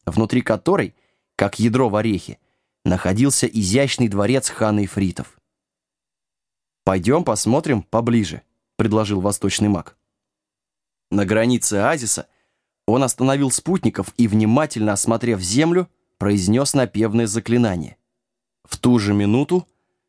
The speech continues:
оазис опоясала зеленая пульсирующая полоса. "Очень мощная магия",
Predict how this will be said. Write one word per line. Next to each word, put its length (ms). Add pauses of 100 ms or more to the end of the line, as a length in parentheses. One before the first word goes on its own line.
(120)
оазис 540
опоясала 720
зеленая 540
пульсирующая 800
полоса. 640 (1160)
"Очень 420
мощная 520
магия", 560